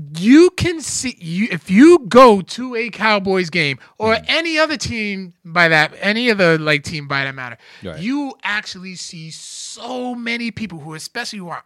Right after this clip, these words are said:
Speaker 1: on the same side. Come
Speaker 2: Mm-hmm.
Speaker 1: on, Dallas Cowboys. We're in Texas.
Speaker 2: Mm-hmm.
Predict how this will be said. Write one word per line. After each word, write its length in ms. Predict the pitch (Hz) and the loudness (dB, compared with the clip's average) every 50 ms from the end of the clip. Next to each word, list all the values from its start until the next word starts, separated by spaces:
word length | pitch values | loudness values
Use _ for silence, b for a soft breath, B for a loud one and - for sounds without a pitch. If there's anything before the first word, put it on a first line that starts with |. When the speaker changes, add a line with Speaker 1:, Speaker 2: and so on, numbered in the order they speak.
| - - | -4 -2
Speaker 1:
on 200 | 208 233 240 240 | -2 -2 -2 -2
the 80 | 233 - | -6 -6
same 280 | - 233 233 226 226 | -6 -6 -6 -6 -8
side. 360 | 202 - 226 202 175 139 - - b b b b b | -8 -6 -6 -4 -4 -6 -8 -12 b b b b b
Come 80 | 107 98 | -12 -6
Speaker 2:
Mm-hmm. 80 | 101 190 | -2 -2
Speaker 1:
on, 120 | 156 135 b b b b b _ _ _ _ - | -2 -2 b b b b b _ _ _ _ 0
Dallas 340 | 156 185 185 185 185 180 - | 2 4 4 4 2 0 -4
Cowboys. 340 | - 190 170 143 123 120 - | -2 -2 -2 -2 -6 -12 -16
We're 140 | 170 160 139 | -16 -16 -16
in 80 | 127 123 _ _ - | -18 -20 _ _ -6
Texas. 640 | - - - 208 185 - - - - - - - _ _ _ _ - 101 | -4 -2 0 0 0 0 -4 -16 -20 -20 -20 -20 _ _ _ _ -16 -14
Speaker 2:
Mm-hmm. 280 | 98 92 90 85 95 | -14 -14 -16 -18 -20